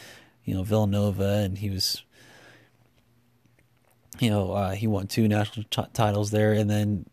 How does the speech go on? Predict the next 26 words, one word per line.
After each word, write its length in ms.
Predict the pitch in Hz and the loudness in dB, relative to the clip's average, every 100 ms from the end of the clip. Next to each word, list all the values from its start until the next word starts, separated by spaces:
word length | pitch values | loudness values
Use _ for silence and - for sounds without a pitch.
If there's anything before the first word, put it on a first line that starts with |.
| _ - | _ -10
it 40 | |
was 160 | 117 107 | -8 -2
just 400 | 120 - - - - - | 0 0 -4 -10 -20 -4
revealed, 560 | 110 107 104 120 104 | -2 2 4 4 4
uh, 140 | 95 95 | 0 -2
yesterday, 580 | 92 113 - - 98 95 | -2 -2 0 0 0 0
I 40 | |
think 220 | - 104 | -2 -4
it 40 | 101 | -2
was 100 | 101 | -2
yesterday, 480 | 101 - 101 107 - - - - - - - _ | -4 -2 -2 -2 -6 -20 -20 -20 -20 -20 -20 _
you 100 | - | 0
listened 180 | 104 - | 0 0
to 80 | 110 | -2
this 120 | 101 | 0
on 100 | 101 | -2
Saturday, 440 | 98 101 101 98 95 | -2 0 2 2 0
that 120 | 95 | 0
he 160 | 104 | 0
was 220 | 101 98 104 | 0 0 0
named 360 | 101 101 98 | 0 0 -2
the 60 | 101 | -6
College 440 | - 107 120 - | -6 0 2 0
Player 280 | - 120 117 | 2 2 4
of 120 | 98 | 2
the 120 | 98 | -4